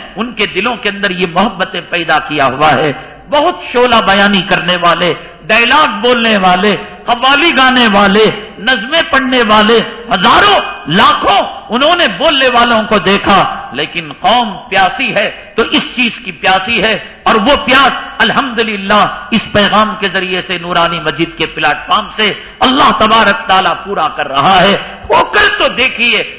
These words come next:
اللہ کیسی عزتیں دیتا ہے، اللہ کیسے جگمگاتا ہے۔ بہت دنوں تک آپ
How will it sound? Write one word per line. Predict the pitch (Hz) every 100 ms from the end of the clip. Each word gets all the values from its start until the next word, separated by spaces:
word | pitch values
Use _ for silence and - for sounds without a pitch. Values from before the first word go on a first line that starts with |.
| -
اللہ | 214 233 233 -
کیسی | 214 208 262 - 226
عزتیں | 185 165 185 180
دیتا | 143 151 175 180
ہے، | 196 180 - -
اللہ | - 233 302 247
کیسے | 226 240 - 269 180 -
جگمگاتا | 277 220 226 202 - - 175 180 175 196 180 180
ہے۔ | 147 - - 175
بہت | 196 294 359 - -
دنوں | 294 349 403 -
تک | - - - - 175
آپ | 208